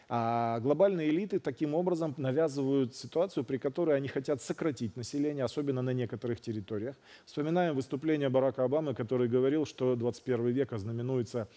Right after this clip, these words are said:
перекраиванием границ и созданием новых народов. Но для того, чтобы создавать новые народы, нужно как минимум зачеркнуть старые, которые обладают своей культурой,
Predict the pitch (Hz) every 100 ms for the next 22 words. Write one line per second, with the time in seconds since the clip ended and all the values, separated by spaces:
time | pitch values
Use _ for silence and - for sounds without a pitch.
0 | - - - 147 151 160 156 135 127 127
1 | 127 123 123 143 170 127 127 113 131 131
2 | 127 123 127 110 107 123 123 131 123 -
3 | - - - 123 135 151 151 - 135 123
4 | 123 135 135 131 139 120 120 120 127 165
5 | 151 127 131 120 131 127 117 120 127 127
6 | 127 135 139 135 _ _ _ _ _ _
7 | - - 117 127 135 127 135 135 - -
8 | 135 107 98 90 98 117 120 117 120 123
9 | 135 117 170 180 151 117 - 107 113